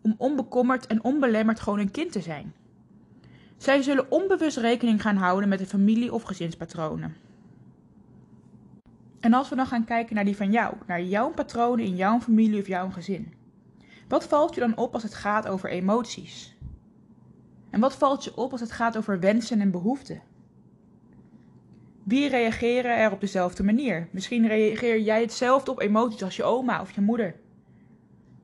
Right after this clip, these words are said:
En wie doet precies het tegenovergestelde? Misschien ben jij wel iemand die ontzettend snel moet huilen, emotioneel is en zich daar heel prettig bij voelt. Maar is je vader iemand die zegt: Nou, niet zo janken, niet zo aanstellen?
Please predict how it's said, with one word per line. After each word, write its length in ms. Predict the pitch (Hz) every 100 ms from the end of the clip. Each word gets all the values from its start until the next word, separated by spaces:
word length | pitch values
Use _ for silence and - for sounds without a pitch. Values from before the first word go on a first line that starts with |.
| -
En 100 | 233
wie 100 | 254
doet 220 | 285 247
precies 260 | - 269 269
het 80 | 269
tegenovergestelde? 1040 | 247 240 269 330 233 190 - 170 - - - - - - - - - - - -
Misschien 300 | 226 226 277
ben 120 | 254 240
jij 180 | 262
wel 100 | 285
iemand 400 | - 226 220 208 214
die 280 | 208 202 -
ontzettend 320 | 233 294 262
snel 220 | 226 233
moet 100 | 226
huilen, 600 | 208 208 214 214 208 214 - - _ - - - _ _ - _ - _ -
emotioneel 580 | 226 226 220 220 226 226
is 80 | 214
en 120 | 202
zich 120 | 202
daar 140 | 214
heel 160 | 190 202
prettig 420 | - 233 277 320
bij 180 | 226 196
voelt. 500 | - 190 247 - - - - _ - - -
Maar 100 | -
is 60 | 220
je 100 | 226
vader 360 | 254 269 285
iemand 360 | 214 202 196 -
die 340 | 196 208 208 196
zegt: 260 | 220 208
Nou, 160 | 196 185
niet 160 | 254
zo 100 | 320
janken, 360 | 294 254 247 262
niet 140 | 277
zo 100 | -
aanstellen? 840 | - 233 240 226 - 226 220 214